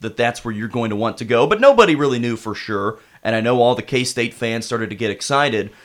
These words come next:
For you and your process of determining when you want to commit,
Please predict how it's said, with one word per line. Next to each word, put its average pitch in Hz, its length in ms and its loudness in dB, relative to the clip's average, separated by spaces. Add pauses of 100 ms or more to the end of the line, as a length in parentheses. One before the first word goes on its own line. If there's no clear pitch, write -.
(160)
For 156 200 0
you 190 360 0
and 170 100 2
your 156 140 2
process 139 680 0
of 120 140 -2
determining 120 680 -4
when 143 200 -2
you 143 160 -4
want 123 240 -4
to - 80 -14
commit, 104 560 -6